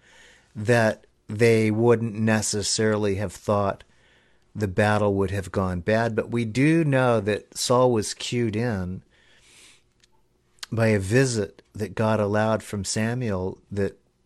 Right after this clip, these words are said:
basically said, "Tomorrow at this time, you're going to be with me." Now, if I had information concerning this time tomorrow that I'm not going to be alive, I will be honest.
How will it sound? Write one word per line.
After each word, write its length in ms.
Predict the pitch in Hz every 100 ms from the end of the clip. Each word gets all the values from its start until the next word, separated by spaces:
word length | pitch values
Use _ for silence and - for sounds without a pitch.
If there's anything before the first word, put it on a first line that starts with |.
| _ -
basically 480 | 107 110 120 113 107
said, 320 | - 107 95
"Tomorrow 460 | - 98 107 117 98
at 100 | -
this 180 | 95
time, 460 | - - 113 104 92 _ _ _ _ -
you're 260 | 92 110
going 220 | 107 95
to 60 | 87
be 180 | 90 95
with 220 | 95 -
me." 380 | 113 117 90 98 _ _ _ _ _ _ _ _ _ _ -
Now, 280 | 110 110 110 - _ _
if 200 | 104 -
I 140 | 117 127
had 200 | 139 131
information 680 | 120 123 117 113 107 123 117
concerning 580 | 113 101 110 107 104
this 220 | 98 104 -
time 260 | 117 107
tomorrow 400 | 107 101 98 104
that 320 | 110 92 - _ _ _ _ _ _ _ _
I'm 180 | - 104
not 260 | 104 101 -
going 200 | 104 101
to 100 | 101
be 120 | 98
alive, 760 | 92 90 90 95 113 120 - _ _ _ _ _ _
I 120 | 95
will 140 | 95 101
be 120 | 113
honest. 540 | 117 139 92 - -